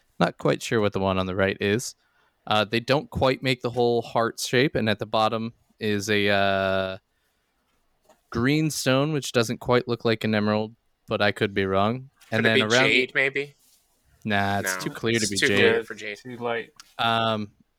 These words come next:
Speaker 1: and then crystals going around the outside,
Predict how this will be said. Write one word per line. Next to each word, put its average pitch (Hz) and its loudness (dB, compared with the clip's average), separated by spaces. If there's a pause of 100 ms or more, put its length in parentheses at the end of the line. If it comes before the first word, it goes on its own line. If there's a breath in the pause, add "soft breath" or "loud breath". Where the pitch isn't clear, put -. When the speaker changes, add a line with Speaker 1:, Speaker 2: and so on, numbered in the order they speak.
(320)
Speaker 1:
and 120 0
then 110 2 (260)
crystals 127 0
going 113 2
around 107 2
the 107 -4
outside, 107 0